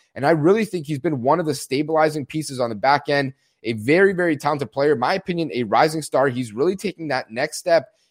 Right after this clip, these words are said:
in his development this season into not necessarily that elite tier just yet, but I think he's getting very close to what we saw out of John Johnson last year, to,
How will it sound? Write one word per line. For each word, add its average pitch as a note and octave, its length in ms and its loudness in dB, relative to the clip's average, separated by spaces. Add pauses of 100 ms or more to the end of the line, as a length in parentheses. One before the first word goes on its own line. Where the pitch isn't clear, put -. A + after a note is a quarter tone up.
in F#3 140 0
his G#3 160 2
development D3 500 0
this B2+ 160 -6
season C#3+ 380 -6
into C#3+ 580 2 (320)
not C#3 260 0
necessarily G#3+ 540 0
that F3 220 2
elite D#3 440 -2
tier E3 280 0
just D3+ 340 -2
yet, E3+ 360 4 (380)
but A2+ 100 -2
I B2 100 2
think E3 260 -4
he's F#3 160 -6
getting D#3 300 -2
very D#3 260 2
close F3+ 260 -4
to D#3 80 -10
what D3 140 0
we E3 80 0
saw D3+ 300 4
out C#3 80 2
of B2+ 60 -6
John C#3+ 260 0
Johnson C#3 380 0
last B2 260 -2
year, B2 100 -2
to, C3 340 0